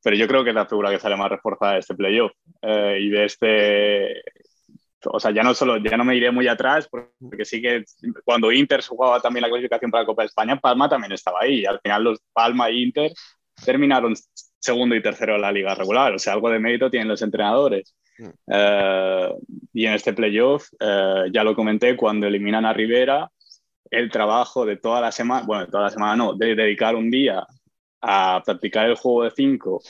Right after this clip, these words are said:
Speaker 1: con todos los jugadores, con todos los sistemas posibles, para que Rivera fuera incapaz de ajustar la defensa, eso, eh, no es magia, eso es mérito del entrenador.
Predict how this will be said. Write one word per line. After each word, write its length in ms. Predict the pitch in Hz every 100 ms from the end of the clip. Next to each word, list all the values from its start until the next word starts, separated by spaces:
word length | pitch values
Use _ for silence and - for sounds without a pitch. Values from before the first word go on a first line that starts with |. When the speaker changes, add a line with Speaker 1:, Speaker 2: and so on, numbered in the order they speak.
| - _ _ _
Speaker 1:
con 380 | - 117 113 110 _
todos 380 | - 131 156 143
los 160 | 135 -
jugadores, 720 | 131 123 139 123 98 98 _ _ _ _ _
con 280 | 143 123 120
todos 220 | 127 139
los 140 | 143
sistemas 420 | 139 113 131 123
posibles, 460 | 127 117 147 127 92
para 180 | 107 104
que 100 | 117
Rivera 360 | 110 120 123
fuera 240 | 104 139 139
incapaz 500 | 131 120 107 135 -
de 80 | 104
ajustar 400 | - - 104 107
la 140 | 113
defensa, 520 | 117 117 127 - 156 _ _ _ _ _ _ - -
eso, 520 | 104 98 120 127 101 - -
eh, 360 | - - -
no 140 | 113 98
es 100 | -
magia, 400 | 135 - 95 87
eso 140 | 110
es 60 | 107
mérito 260 | 117 107
del 100 | 104
entrenador. 560 | 98 95 98 139 139 92